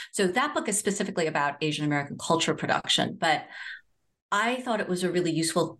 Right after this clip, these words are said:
concept for putting together this book, which is situated in multiple racial communities. Um, basically, I didn't want the racial railroad uh, to be a history of the train.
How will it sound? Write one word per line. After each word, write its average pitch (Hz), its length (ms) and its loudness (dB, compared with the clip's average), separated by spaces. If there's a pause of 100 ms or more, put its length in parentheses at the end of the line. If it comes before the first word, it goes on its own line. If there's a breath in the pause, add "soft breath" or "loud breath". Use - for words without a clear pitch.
concept 175 460 -2
for 156 120 -2
putting 160 260 2
together 143 460 0 (120)
this 294 280 4
book, - 400 -2
which 160 180 0
is 160 140 0
situated 147 500 2
in 139 180 -4
multiple 170 720 0 (140)
racial - 220 2
communities. - 720 -2 (400 loud breath)
Um, 160 220 0
basically, 226 520 0
I 175 120 0
didn't 226 280 2
want 160 460 0
the 165 80 -2
racial 151 400 2
railroad 156 680 0 (580 loud breath)
uh, 151 200 2
to - 160 -8
be 165 140 0
a 165 40 4
history 165 480 0
of 139 280 0 (100)
the 120 80 -4
train. - 540 -2